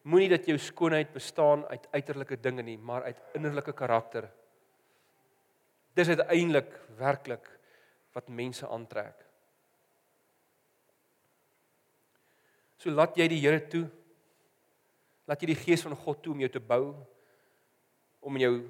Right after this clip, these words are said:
om in jou tuin te werk, om van jou lewe te maak wat jy,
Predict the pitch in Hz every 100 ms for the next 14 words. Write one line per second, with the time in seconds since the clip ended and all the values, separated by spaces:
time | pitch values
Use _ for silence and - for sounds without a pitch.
0 | - - _ _ _ _ 131 127 120 147
1 | 151 143 123 127 135 - - _ _ _
2 | _ _ _ _ _ _ _ _ _ _
3 | _ - 123 135 120 131 143 143 131 127
4 | 127 123 127 120